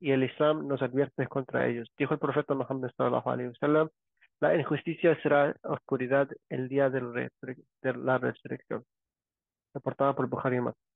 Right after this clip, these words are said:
La injusticia es uno de los pecados más graves y un crimen cruel. Quien cometa una injusticia será condenado por el peor castigo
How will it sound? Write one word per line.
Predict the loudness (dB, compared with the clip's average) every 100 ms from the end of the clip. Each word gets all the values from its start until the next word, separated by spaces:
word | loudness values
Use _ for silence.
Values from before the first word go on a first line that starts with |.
| _ _ _ _ _
La | 2
injusticia | 2 2 0 2 4 6
es | 4
uno | 4 4
de | 4
los | 2
pecados | -2 0 2 2
más | 0 -4
graves | 0 2 2 -2 -8
y | -6
un | -4
crimen | -2 -4 -4 -6
cruel. | -4 2 2 0 _ _ _ _ _ _
Quien | 4 4
cometa | 2 2 2 2
una | 2 2 0
injusticia | -4 -2 -4 -6 -2 -2
será | 2 0 0
condenado | -2 -2 2 4 2
por | 2 0
el | 0 -4
peor | -2 0 2 2 -2
castigo | -6 -6 -2 0 0